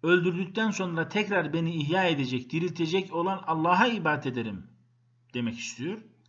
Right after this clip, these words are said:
Ve innel asnâme, şüphesiz ki putlar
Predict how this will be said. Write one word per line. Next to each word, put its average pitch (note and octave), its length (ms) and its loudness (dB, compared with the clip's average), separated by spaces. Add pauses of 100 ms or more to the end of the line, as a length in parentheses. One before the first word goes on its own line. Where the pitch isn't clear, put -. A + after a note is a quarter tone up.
(1400)
Ve D#3+ 120 4
innel A#3+ 480 2
asnâme, G3+ 720 4
şüphesiz F#3+ 520 -4
ki - 180 -6
putlar F#3 560 2